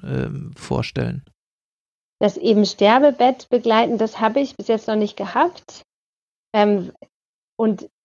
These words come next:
Speaker 2: also das ist eben auch, äh, ne, weil ich gar nicht pflegerisch oder palliativ ausgebildet bin,
Speaker 1: Mhm.
Speaker 2: wäre das auch was, was ich dann immer in Zusammenarbeit mit anderen machen würde
Speaker 1: Mhm. Mhm.
Speaker 2: wollen. Wa-, würde ich aber, also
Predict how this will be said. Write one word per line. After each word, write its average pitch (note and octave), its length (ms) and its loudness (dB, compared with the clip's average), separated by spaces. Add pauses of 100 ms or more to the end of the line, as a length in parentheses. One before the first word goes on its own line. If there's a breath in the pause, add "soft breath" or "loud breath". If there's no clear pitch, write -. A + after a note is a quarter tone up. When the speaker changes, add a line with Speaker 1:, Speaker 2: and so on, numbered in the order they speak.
(160)
Speaker 2:
also G3 320 0 (1000)
das G#3 180 2
ist B3 220 0
eben A#3 280 0
auch, G#3 340 -2 (120)
äh, F#3+ 380 2 (160)
ne, A3+ 220 2
weil G3 160 2
ich G#3 140 -4
gar F#3 200 2
nicht G#3+ 280 -4 (100)
pflegerisch G3+ 420 -2
oder F#3+ 140 0
palliativ F#3+ 680 -2
ausgebildet F#3+ 640 -4 (120)
bin, D#4 280 0 (120 loud breath)
Speaker 1:
Mhm. B2+ 180 -6
Speaker 2:
wäre G3 160 6
das G#3+ 160 0
auch G3+ 140 -4
was, G3+ 180 -4
was G3 160 2
ich G#3 140 -6
dann G3 200 0 (140)
immer A3 300 2
in F#3+ 120 -2
Zusammenarbeit F3 760 0
mit E3+ 160 -4
anderen E3 320 -2
machen D#3+ 380 -8 (260)
würde F3 480 2
Speaker 1:
Mhm. C3 140 -2
Mhm. C#3 40 -2
Speaker 2:
wollen. E3 280 0 (280)
Wa-, G3 220 -2
würde B3+ 260 2
ich - 140 -2
aber, F#3+ 260 4 (100)
also F#3 400 -2